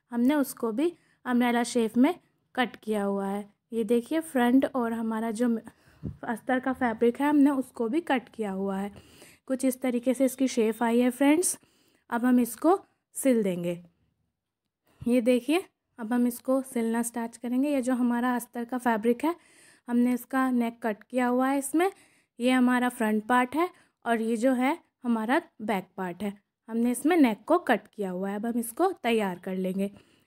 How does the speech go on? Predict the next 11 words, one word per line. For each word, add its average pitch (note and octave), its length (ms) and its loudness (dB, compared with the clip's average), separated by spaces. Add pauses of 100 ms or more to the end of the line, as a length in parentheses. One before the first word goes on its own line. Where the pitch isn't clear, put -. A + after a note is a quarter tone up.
(160)
ये A#3 100 -2
देखिए A#3+ 300 2
हमारा C4 300 6
नेक A#3 300 2
बनकर A#3 280 2
तैयार G#3 460 -2
है D#4 160 0 (160)
कुछ B3 220 -4
इस A#3 160 0
तरीके A3+ 400 -2
से E4+ 180 2